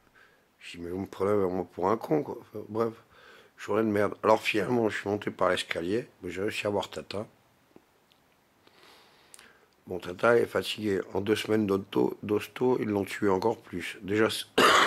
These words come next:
<coughs> ses mains ne marchent plus du tout. Bientôt, faut lui donner à manger.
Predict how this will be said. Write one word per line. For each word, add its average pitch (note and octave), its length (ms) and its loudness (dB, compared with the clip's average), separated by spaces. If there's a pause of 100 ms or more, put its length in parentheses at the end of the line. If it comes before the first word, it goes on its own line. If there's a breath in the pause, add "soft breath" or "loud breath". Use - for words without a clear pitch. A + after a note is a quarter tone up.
<coughs> D3 460 4 (800 loud breath)
ses - 200 -2
mains B2+ 120 6
ne A#2+ 60 6
marchent A2+ 240 4
plus G#2+ 140 -6
du G2 120 -6
tout. D3 280 2
Bientôt, A2+ 300 0
faut - 180 -14
lui G#2 100 -4
donner G2 200 0
à F2+ 80 2
manger. F#2 360 0